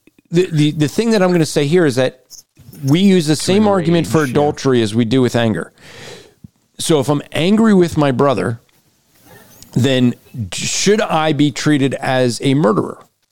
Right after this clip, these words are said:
Speaker 1: Right? Because if the, if the, if the looking with lust is adultery, this is a standard before God.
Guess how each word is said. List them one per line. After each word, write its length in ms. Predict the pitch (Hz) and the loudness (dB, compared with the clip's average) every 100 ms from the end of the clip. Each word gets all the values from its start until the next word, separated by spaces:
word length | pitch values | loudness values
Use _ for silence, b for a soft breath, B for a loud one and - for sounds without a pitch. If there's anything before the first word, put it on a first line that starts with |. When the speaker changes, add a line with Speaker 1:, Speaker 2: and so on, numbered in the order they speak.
| _ - - _ _ 160 | _ -16 -16 _ _ 0
Speaker 1:
Right? 200 | 180 185 | 2 2
Because 240 | 156 165 | 0 0
if 360 | 185 185 170 - | -2 -2 -4 0
the, 280 | 160 156 - - - | 0 0 -4 -16 -4
if 240 | 165 - | -4 0
the, 320 | 160 147 120 - - | 0 0 -2 -6 -4
if 160 | 156 | -2
the 140 | - 135 | 0 0
looking 420 | 127 147 196 240 | 2 2 0 0
with 160 | 226 - | 0 2
lust 480 | 160 156 156 - - | 2 2 0 -6 -4
is 400 | 151 135 113 - _ _ _ | 0 0 -2 -10 _ _ _
adultery, 640 | - 156 147 135 - 101 - B B B B B B | -2 0 2 0 -4 -6 -6 B B B B B B
this 200 | 135 - | -4 0
is 100 | 208 | 0
a 40 | |
standard 420 | 175 - 180 170 156 | 0 -2 0 0 0
before 320 | 165 180 170 | 0 0 0
God. 460 | 185 156 107 120 | 0 0 -2 -6